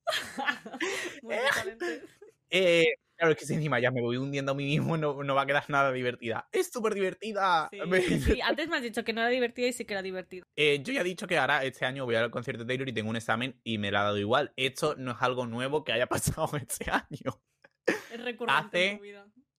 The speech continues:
Speaker 2: A ver, en verdad, es como, uf, es que esta, esta situación es como ha sido,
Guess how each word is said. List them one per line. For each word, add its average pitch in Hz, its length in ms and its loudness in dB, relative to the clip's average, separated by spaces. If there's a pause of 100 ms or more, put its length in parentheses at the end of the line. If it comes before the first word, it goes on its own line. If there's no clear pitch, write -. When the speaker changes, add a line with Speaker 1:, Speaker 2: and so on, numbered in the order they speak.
(640)
Speaker 2:
A 165 80 2
ver, 185 160 4
en 160 100 2
verdad, 147 280 4 (280)
es 190 120 -4
como, - 280 -4
uf, - 360 -14
es 143 160 -6
que 165 100 -4
esta, 156 320 2
esta 143 240 -4
situación 139 420 0
es 139 100 -4
como 220 180 -4
ha - 40 -4
sido, 135 340 -4